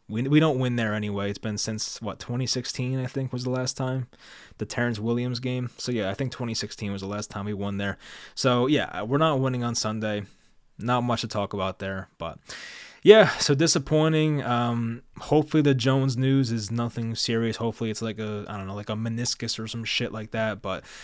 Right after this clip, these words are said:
probably not going to look good tomorrow. So we'll see how it goes. But yeah, we'll see what happens at the quarterback position. Do they sign anybody? Um, is it Matt Barkley and, and Tommy DeVito the rest of the way?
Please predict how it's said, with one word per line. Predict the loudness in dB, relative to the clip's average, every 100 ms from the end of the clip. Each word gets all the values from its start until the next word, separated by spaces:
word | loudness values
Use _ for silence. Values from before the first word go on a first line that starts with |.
| -20 -20 -16
probably | -2 6 6 6 4 4 2 2 -2
not | -2 0 0 -2 -6 _ -12 -4
going | 0 0
to | -2 -2
look | -2 -2
good | -4 -4
tomorrow. | -4 -4 -2 -4 -6 -8
So | -6 -4 -6 -14 -8
we'll | -4
see | -2 -2
how | 0 -2
it | -2
goes. | -4 -4 -6
But | -6 2
yeah, | 6 6 4 -8
we'll | -6
see | -4 2 4
what | 4 4
happens | 2 0 -4
at |
the | -4
quarterback | 0 2 6 6 4
position. | 2 2 2 0
Do | 0
they | 0
sign | 0 -2 -2
anybody? | -2 0 2 2 2 -2 -12 -20 -20 -8
Um, | -2 0 0 -2 -4 -8 _ -8
is | -6
it | -4
Matt | 0 0 2
Barkley | 0 0 -2 -2 0 -2
and, | -4 -6
and | -8 -10
Tommy | -6 -4 -2
DeVito | 0 2 4 4 4
the | 4
rest | 2 2
of |
the | 2
way? | 4 4 2